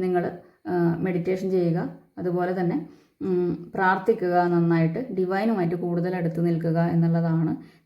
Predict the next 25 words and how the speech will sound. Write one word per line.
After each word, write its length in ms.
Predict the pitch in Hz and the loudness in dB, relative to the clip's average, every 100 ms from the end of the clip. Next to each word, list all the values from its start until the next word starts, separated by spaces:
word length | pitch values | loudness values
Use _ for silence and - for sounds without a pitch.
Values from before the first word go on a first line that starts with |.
| 240 | -4
നിങ്ങളിലുള്ള 520 | 254 277 226 226 285 | 0 2 2 2 0
കഴിവുകളെ 680 | 208 180 170 165 196 277 - | 0 0 0 0 0 -4 -6
തിരിച്ചറിയുവാനാണ് 1040 | 175 165 165 160 165 160 165 285 - - | -6 -4 -2 0 2 2 2 -2 -8 -10
പറയുന്നത്. 680 | 175 151 151 151 185 170 - - | -6 -4 -2 -4 -2 -6 -6 -8
അതിനെ 260 | 180 185 | -4 -2
വെറുതെ 340 | - 190 185 208 | -2 -2 -2 -2
പഴയത് 400 | 214 185 220 226 | -2 0 0 0
ആലോചിച്ചിരുന്നിട്ട് 580 | 185 175 175 175 175 - | 0 -2 -2 -2 -2 -4
കാര്യമില്ല, 680 | 180 160 160 160 160 - - _ - | -2 -2 2 0 0 -6 -14 _ -2
പുതിയതിനെ 440 | 220 247 208 214 | 4 6 4 0
സ്വീകരിക്കാനുള്ള 880 | 226 196 185 196 202 208 190 170 170 | -2 0 2 0 0 -2 -2 -2 -2
മനസ്സാണ് 580 | 214 170 170 180 165 165 | -2 -2 -2 0 0 0
വേണ്ടത്. 520 | 165 151 151 170 160 | 0 0 0 0 0
അതിന് 220 | 170 190 | -2 -4
പോസിറ്റീവായിട്ട് 680 | 190 160 - 175 165 165 170 | -2 -4 -2 -2 0 0 -2
തന്നെ 180 | 190 247 | -2 -2
ഇരിക്കണം. 420 | 156 151 151 156 - _ _ - | -2 0 -2 -2 -14 _ _ -4
പോസിറ്റീവായിട്ടിരിക്കുക, 960 | 202 202 196 196 170 175 165 185 277 - | -4 -2 -4 -2 -2 -2 -2 -4 -4 -4
പോസിറ്റീവായിട്ടുള്ള 560 | 180 - 180 170 175 | -6 -4 -2 -2 -2
കാര്യങ്ങൾ 300 | 175 170 175 | -2 0 0
ചിന്തിക്കുകയും 460 | 226 196 170 165 170 | -2 -4 -4 -2 -2
പ്രവർത്തിക്കുകയും 520 | 208 175 170 165 233 | -2 -4 -6 -6 -6
ചെയ്യുക. 240 | 254 160 160 | -4 -6 -6
അപ്പം 1300 | - _ _ _ _ _ _ _ _ _ _ _ 294 | -12 _ _ _ _ _ _ _ _ _ _ _ -4
ഇതാണ് 440 | 277 247 226 226 | 0 2 2 0